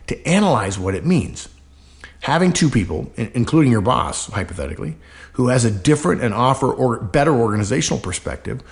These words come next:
will create better conclusions when you talk about what it is you know and she knew, or what it is you know and he knew. It's not so much about the knowledge as it is about the conclusions you can draw. And both, two different people bring two different sets of perspectives,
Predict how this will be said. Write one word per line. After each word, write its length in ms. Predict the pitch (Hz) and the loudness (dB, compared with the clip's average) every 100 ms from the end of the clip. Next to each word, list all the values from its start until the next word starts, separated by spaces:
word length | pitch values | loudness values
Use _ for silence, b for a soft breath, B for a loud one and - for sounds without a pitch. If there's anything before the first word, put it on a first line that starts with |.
| B - | B -2
will 160 | 127 | -2
create 500 | 123 135 135 131 117 | 0 2 4 4 0
better 260 | 131 131 165 | 0 2 0
conclusions 720 | - 123 - 220 165 117 110 | 2 0 2 2 4 2 2
when 120 | 120 | 4
you 120 | 120 | 4
talk 380 | 110 - 185 190 | 2 0 0 0
about 300 | 117 104 107 | 0 2 0
what 200 | 110 117 | 0 0
it 80 | 110 | 2
is 240 | 110 98 | 0 0
you 140 | 110 113 | 2 2
know 300 | 95 92 107 | 2 0 -2
and 140 | 98 | -2
she 180 | - 170 | -2 0
knew, 180 | 117 80 85 | 0 -2 -4
or 140 | 87 | -4
what 180 | 95 107 | -2 -2
it 100 | 98 | -2
is 200 | 95 98 | -4 -4
you 120 | 101 | -4
know 300 | 90 87 90 | -2 -4 -4
and 160 | 117 117 | -4 0
he 180 | 190 | 2
knew. 300 | 180 - - - b b b b b b b b | 2 0 -8 -18 b b b b b b b b
It's 180 | 107 - | -8 -2
not 200 | 131 147 | 0 2
so 100 | 160 | 0
much 180 | 135 - | 0 0
about 200 | 110 - | -2 0
the 80 | |
knowledge 420 | 110 147 - 123 107 | 0 0 0 0 0
as 100 | 110 | 0
it 20 | |
is 100 | 117 | 0
about 180 | 110 107 | 0 -2
the 60 | - | -4
conclusions 680 | 110 107 190 220 175 110 95 | -4 -2 2 2 4 2 0
you 80 | |
can 160 | 92 90 | -6 -6
draw. 460 | 78 60 - - - B B B - | -6 -4 -4 -8 -12 B B B 0
And 240 | 120 101 | 0 2
both, 440 | 147 180 - - 117 110 120 120 | 2 2 0 -6 -8 -4 -4 -2
two 160 | - 185 | 2 4
different 280 | 175 127 | 2 0
people 540 | - 196 - 101 147 - - | 0 0 0 -4 -4 -8 -14
bring 420 | 120 127 127 123 120 B - | -2 2 4 2 -2 B -6
two 220 | - 180 | 0 2
different 280 | 160 - - | 2 0 -2
sets 220 | - 127 | -2 -2
of 100 | - | -4
perspectives, 680 | 110 - 117 92 110 110 - | -4 -4 -4 -4 -6 -8 -10